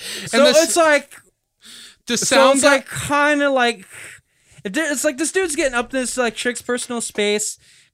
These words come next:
Speaker 2: Kinda just roll with it
Speaker 1: Yeah.
Speaker 2: and, like, pay attention, but
Speaker 1: Then
Speaker 2: don't jump straight in.
Speaker 1: there's a sound guy
Speaker 2: But if
Speaker 1: there.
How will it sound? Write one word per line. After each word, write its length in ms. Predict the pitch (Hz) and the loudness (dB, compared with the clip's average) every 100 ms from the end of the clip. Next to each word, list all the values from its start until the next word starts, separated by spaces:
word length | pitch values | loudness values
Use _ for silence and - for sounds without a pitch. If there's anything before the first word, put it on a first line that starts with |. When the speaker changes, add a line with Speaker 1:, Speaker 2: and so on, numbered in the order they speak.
| - - | -20 -14
Speaker 2:
Kinda 800 | 240 262 269 277 269 269 262 262 | -8 -4 -2 0 0 -2 -2 -4
just 340 | 247 247 226 254 | -6 -8 -8 -10
roll 460 | 214 214 226 226 | -10 -2 0 0
with 220 | 226 220 220 | 0 -2 -2
it 200 | 214 - | 0 2
Speaker 1:
Yeah. 120 | - | 0
Speaker 2:
and, 80 | 208 | -2
like, 160 | 196 | -4
pay 160 | - 196 | -4 -4
attention, 760 | 185 180 165 - 160 147 160 175 | -4 -6 -6 -6 -6 -4 -4 -2
but 160 | 226 | 2
Speaker 1:
Then 100 | 208 | 4
Speaker 2:
don't 160 | 240 311 | 2 0
jump 480 | - 269 320 - - | -2 2 0 0 -4
straight 420 | - 269 254 220 | -2 2 2 2
in. 180 | 196 123 | 0 2
Speaker 1:
there's 220 | 202 208 | 0 0
a 40 | 247 | -2
sound 480 | - 151 139 160 | -2 0 0 0
guy 100 | 170 | 2
Speaker 2:
But 100 | 180 | 4
if 60 | 320 | 4
Speaker 1:
there. 60 | 294 | 4